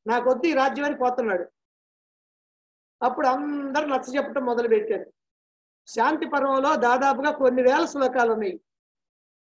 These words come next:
ఏది ధర్మరాజుని, ఆ, నువ్వే రాజ్యం పరిపాలన చేయాలా అని చెప్పి కూర్చోబెడతానికి,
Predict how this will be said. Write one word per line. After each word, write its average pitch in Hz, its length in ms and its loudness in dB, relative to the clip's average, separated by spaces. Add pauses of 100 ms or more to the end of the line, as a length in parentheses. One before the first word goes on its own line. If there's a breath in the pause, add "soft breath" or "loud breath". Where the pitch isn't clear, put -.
ఏది 285 320 2
ధర్మరాజుని, 277 920 0 (760)
ఆ, 226 40 0 (680)
నువ్వే 269 300 2
రాజ్యం 254 360 2
పరిపాలన 254 500 2
చేయాలా 240 360 6
అని 226 100 0
చెప్పి 226 220 -2
కూర్చోబెడతానికి, 247 1040 -2